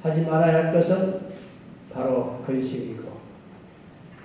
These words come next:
그러면서 주님께서는 요한복음 십사 장 전체에서 우리에게 중요한 이 근심하지 않을 수 있는 비결을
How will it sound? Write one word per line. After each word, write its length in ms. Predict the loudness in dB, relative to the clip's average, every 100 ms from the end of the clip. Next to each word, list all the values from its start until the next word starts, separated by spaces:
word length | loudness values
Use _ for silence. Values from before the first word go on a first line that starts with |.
| -20 -20 -4
그러면서 600 | 4 8 8 8 8 6
주님께서는 840 | 6 6 6 6 4 6 4 4
요한복음 480 | 6 6 6 4 4
십사 500 | 2 0 0 -2 0
장 240 | 2 0 0
전체에서 1200 | 0 0 0 2 4 4 2 2 2 2 -2 -8 -14 -16 -20 -20 -16 0
우리에게 1000 | 2 4 6 6 4 2 2 0 -4 -8
중요한 960 | -4 -2 0 0 2 2 0 -4 -10 -14 -18 -20 -20 -20 -20 -20 -20 -20 -20 -20 -20 -20 -2
이 420 | 4 6 4 2
근심하지 1300 | 4 6 8 6 4 4 4 4 2 4 4 2 -6
않을 300 | 2 4 6
수 260 | 4 2 2
있는 760 | 4 4 4 4 2 0 -4 -10 -16 -16 -12
비결을 1120 | -4 0 0 2 4 4 2 0 -2 -6